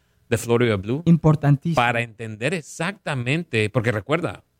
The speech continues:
Speaker 1: todo, toda persona es diferente, la situación de toda persona o toda familia es diferente. Entonces, es muy importante saber cuál es la situación actual de ellos, ah, y, y para nosotros guiar-, guiarnos,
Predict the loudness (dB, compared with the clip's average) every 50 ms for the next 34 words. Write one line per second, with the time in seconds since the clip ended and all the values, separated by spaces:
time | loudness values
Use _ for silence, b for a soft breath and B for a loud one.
0 | _ _ _ _ _ 0 2 4 4 4 4 0 -4 _ _ -2 0 0 0 0
1 | -2 -4 -6 -4 -4 -4 -4 -4 -6 -8 -10 -10 -8 -8 -8 -8 -8 -10 -8 -8
2 | -8 -8 -8 -12 -16 -16 -14 -10 -8 -8 -6 -4 -4 -4 -6 -6 -8 -16 -14 -10
3 | -8 -6 -4 -4 -6 b b b b b b b -4 0 0 0 0 0 -2 -8
4 | -8 -8 -6 -6 -6 -4 -4 -4 -4 -4 -8 -8 -8 -12 -18 -20 -20 _ _ _
5 | _ _ _ _ -6 -2 0 0 2 2 2 2 2 2 0 -2 -4 -6 -6 -4
6 | -2 -2 -2 -2 -4 -8 -12 -8 -8 -4 -4 -4 -6 -6 -6 -2 -2 -2 -2 -2
7 | -8 -10 -14 -14 -16 -18 -18 -16 -18 -18 -18 -18 -20 -18 -18 -18 -18 -18 _ -16
8 | -16 -16 -14 -16 -16 -16 -16 -16 -14 -14 -14 -16 -16 _ _ _ _ _ _ _
9 | _ -6 -2 -2 0 0 -2 -2 -4 -6 -10 -14 _ _ _ _ _ _ _ _
10 | _ 2 2 4 2 0 -4 -6 -8 -6 -2 0 0 2 2 0 -2 -4 -8 -6
11 | -6 -6 -8 -10 -12 -12 -12 -10 -6 -4 -4 -4 -6 -8 -12 -8 -4 0 0 0
12 | 0 -2 -4 -10 -10 -12 -14 _